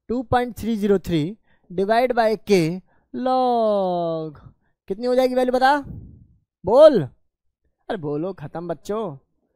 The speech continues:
ए नॉट by ज़ीरो, और किसी की वैल्यू divide by zero तो ये पिक्चर infinity, whole become infinity, infinity। समझ रहे हो? लगे रहो।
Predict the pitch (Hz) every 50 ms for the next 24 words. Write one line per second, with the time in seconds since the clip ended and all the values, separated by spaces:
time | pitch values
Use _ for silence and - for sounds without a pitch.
0 | _ _ _ _ _ _ - 175 196 208 214 226 233 233 226 233 226 226 196 165
1 | 165 160 135 127 - _ _ _ _ _ - 165 - - 190 - 247 254 226 262
2 | 254 247 240 240 240 214 214 208 214 220 226 233 240 214 180 208 226 240 240 220
3 | 247 233 233 226 - 202 - 247 233 226 226 220 202 233 247 254 240 - 262 240
4 | - _ _ _ _ - 175 214 262 269 254 254 254 262 254 262 262 233 202 254
5 | 262 262 226 262 233 - _ _ - - 233 269 277 202 233 262 262 262 226 -
6 | 254 233 - - - - _ _ _ _ _ _ _ _ _ _ - 175 208 254
7 | 302 349 311 175 131 - _ _ _ _ _ _ - 165 180 202 226 262 277 -
8 | 262 277 277 240